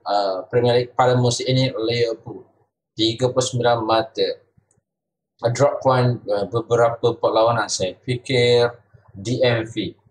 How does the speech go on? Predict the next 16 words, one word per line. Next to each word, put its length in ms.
Liverpool 800
berjersey 880
merah 480
dan 240
ke 480
West 400
Ham 320
berjersey 640
The 80
Hammers 880
berjersey, 1400
uh, 1040
apa 320
warna 480
ni, 160
ah? 80